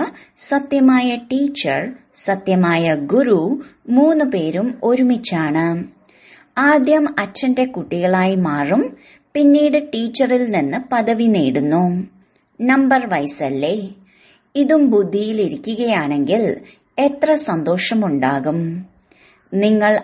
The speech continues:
ആദ്യം പരിധിയില്ലാത്ത അച്ഛന്റേതായിരുന്നില്ലേ? ഇവിടേക്ക് വന്നത്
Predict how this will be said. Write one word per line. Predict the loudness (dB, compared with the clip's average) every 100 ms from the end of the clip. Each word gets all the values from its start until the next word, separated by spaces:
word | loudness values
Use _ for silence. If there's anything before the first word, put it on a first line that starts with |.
| -4
ആദ്യം | -4 -2 0 0 2 0
പരിധിയില്ലാത്ത | 0 0 0 0 0 0 0 -2 -2
അച്ഛന്റേതായിരുന്നില്ലേ? | -4 -6 -2 0 2 2 2 2 2 2 4 4 4 2 2 0 -2 -8 -20 -20 -20 -20 _ 0
ഇവിടേക്ക് | 2 4 0 0
വന്നത് | 0 0 0 0 2 2